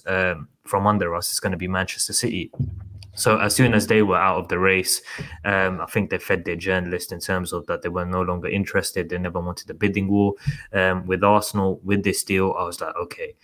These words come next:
he's definitely coming to us." Like, uh, as, as much as West Ham have basically made it difficult for us, have basically continually said today,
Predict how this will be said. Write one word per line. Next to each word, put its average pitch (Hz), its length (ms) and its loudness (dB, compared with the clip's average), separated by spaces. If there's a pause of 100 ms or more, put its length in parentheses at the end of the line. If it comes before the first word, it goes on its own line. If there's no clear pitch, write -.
(300)
he's 95 220 -2
definitely 113 340 2
coming 90 300 -2
to 85 200 -6
us." - 280 -4
Like, 90 240 0 (200)
uh, - 280 -2 (280)
as, 127 200 2
as 135 160 2
much 165 220 2
as 120 100 4
West 131 240 0
Ham 120 360 2 (280)
have 107 160 0
basically 113 480 4
made 101 240 4
it 87 100 -4
difficult 113 460 2
for 110 220 4
us, 101 140 0
have 92 120 -2
basically 104 420 0
continually 95 460 -6
said 104 300 2
today, 98 340 2